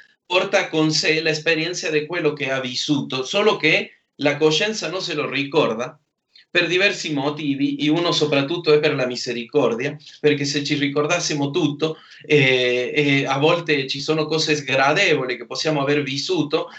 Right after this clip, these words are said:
e sarebbe molto pesante vivere con le cose sgradevoli di tante vite precedenti. E allora dicono che la misericordia divina fa sì che ci dimentichiamo di questo.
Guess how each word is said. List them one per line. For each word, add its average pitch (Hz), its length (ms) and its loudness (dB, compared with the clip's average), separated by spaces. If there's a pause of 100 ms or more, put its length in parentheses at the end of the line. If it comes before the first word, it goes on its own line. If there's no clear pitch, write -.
e 147 80 -4
sarebbe 160 400 2
molto 165 320 -2
pesante 131 560 -2
vivere 131 480 -2
con 127 160 -4
le 135 140 -2
cose 131 260 -2
sgradevoli 120 640 2
di 113 160 -2
tante 131 380 0
vite 110 260 -6
precedenti. 101 800 -6 (240)
E 135 120 0
allora 147 320 6
dicono 147 500 -2
che 139 140 0
la 139 100 2
misericordia 127 760 2
divina 127 460 -2
fa 127 160 2
sì 139 220 -2
che 139 260 -2 (460)
ci - 140 -2
dimentichiamo 117 680 0
di 104 140 -6
questo. 95 580 -8